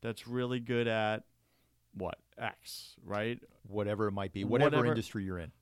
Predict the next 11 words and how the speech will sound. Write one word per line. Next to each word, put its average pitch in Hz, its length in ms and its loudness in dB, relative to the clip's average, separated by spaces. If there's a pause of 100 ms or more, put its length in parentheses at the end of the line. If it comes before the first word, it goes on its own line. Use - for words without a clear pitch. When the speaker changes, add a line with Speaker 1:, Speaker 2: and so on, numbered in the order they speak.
Speaker 1:
Right. 156 320 2
And, 123 240 -6
and, 131 380 -2
and 127 260 -2
find 185 280 0
out 156 300 -2
who 190 180 0
are 214 120 4
those 151 560 0 (140)
different 143 400 -2
niches, 110 880 -4